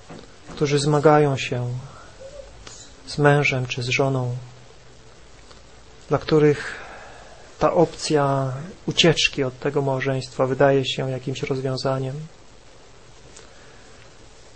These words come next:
Świat tak chętnie podszeptuje i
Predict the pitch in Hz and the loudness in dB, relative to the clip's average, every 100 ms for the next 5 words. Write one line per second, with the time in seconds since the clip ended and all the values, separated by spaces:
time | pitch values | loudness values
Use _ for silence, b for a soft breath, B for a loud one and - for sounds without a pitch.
0 | - - - - - - - - B B | -20 -20 -20 -20 -20 -20 -20 -20 B B
1 | B B - - - - 180 160 147 147 | B B -20 -20 -6 -2 2 0 0 -4
2 | 135 - 170 151 - 135 - - - 147 | -4 -4 -2 -2 -2 -8 -8 -4 0 -2
3 | - 151 143 127 120 | 0 2 2 2 -4